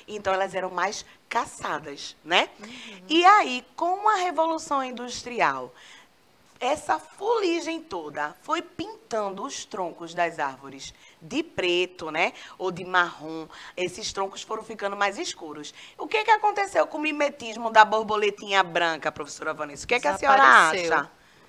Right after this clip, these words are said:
Speaker 2: Desa-
Speaker 1: Desapareceu. E aí, essa borboletinha mais branquinha, né? Ela começou a ser mais caçada pelos predadores.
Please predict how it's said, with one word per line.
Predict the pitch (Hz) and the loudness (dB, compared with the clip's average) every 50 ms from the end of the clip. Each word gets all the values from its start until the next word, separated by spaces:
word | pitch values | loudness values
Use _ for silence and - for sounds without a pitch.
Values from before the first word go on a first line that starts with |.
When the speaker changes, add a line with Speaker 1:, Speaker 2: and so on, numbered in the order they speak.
| _ _ - | _ _ -14
Speaker 2:
Desa- | - 202 185 180 | -6 -4 -4 -4
Speaker 1:
Desapareceu. | 247 247 226 196 185 214 196 190 - - - - 160 156 156 156 160 165 165 - - - 139 139 131 123 123 - _ _ _ - - - - - - - - 196 | -4 -6 -12 -8 -6 -4 -4 -4 -6 -8 -6 -4 -4 -2 -2 -4 -4 -6 -10 -12 -16 -14 -14 -14 -14 -16 -18 -20 _ _ _ -20 -20 -20 -16 -16 -16 -18 -18 -16
E | 196 185 185 196 | -10 -6 -2 0
aí, | 196 226 247 247 214 185 180 180 185 214 226 - - - _ | 2 2 2 0 -2 -4 -6 -8 -8 -10 -12 -14 -20 -14 _
essa | - 190 185 - 202 | -8 -4 -2 -2 -2
borboletinha | 202 208 220 226 220 233 247 254 240 240 240 - - 170 165 165 160 160 160 165 180 - | -2 -2 -8 -8 -4 -4 -2 -2 -2 -4 -6 -10 -16 -14 -10 -6 -4 -4 -4 -6 -8 -8
mais | 151 156 151 151 143 147 | -4 -2 -2 -2 -2 -6
branquinha, | 131 143 135 139 135 - - - 139 135 135 139 147 170 180 | -12 -12 -12 -12 -12 -14 -16 -16 -16 -14 -8 -4 -2 -2 -2
né? | 180 165 147 160 226 - - - - - - _ - | 0 -2 -2 -4 -4 -6 -12 -20 -20 -20 -20 _ -6
Ela | 147 156 156 165 180 175 | -4 -2 0 0 -2 -4
começou | - 170 - 185 196 190 - - 160 156 156 175 | -6 -10 -12 -12 -12 -12 -12 -12 -10 -8 -6 -6
a | 190 185 | -6 -6
ser | - - - - 180 175 208 214 208 208 | -8 -14 -14 -8 -6 -6 -6 -6 -10 -12
mais | 185 165 165 170 170 175 180 - - | -14 -12 -8 -6 -6 -6 -6 -8 -10
caçada | - - 233 233 233 - - 254 247 269 294 285 | -10 -10 -10 -10 -10 -8 -6 -4 -2 -2 -2 -4
pelos | 277 - 262 262 277 - | -6 -6 -8 -12 -12 -12
predadores. | - - 254 254 254 277 285 220 202 170 156 151 147 - - | -12 -10 -8 -4 -4 -4 -4 -4 -6 -10 -10 -10 -12 -16 -16